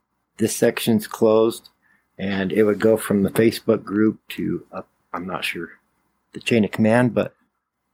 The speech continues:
like, so if you're riding two days behind those people, you don't actually have to go attempt that thing that's closed.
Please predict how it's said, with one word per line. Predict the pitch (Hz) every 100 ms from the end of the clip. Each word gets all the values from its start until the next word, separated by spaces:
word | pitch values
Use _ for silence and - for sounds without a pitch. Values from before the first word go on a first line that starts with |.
| -
like, | 101 98 -
so | 120
if | 113 123
you're | 117
riding | 123 123 123 120
two | - 120
days | 117 117
behind | - 98 123 131
those | 110 95
people, | - 98 101
you | 104 117
don't | 107 98
actually | 92 92 104
have | 95 -
to |
go | 90 98
attempt | - 135 147 -
that | 82 -
thing | - 95 165
that's | - -
closed. | - 160 101 -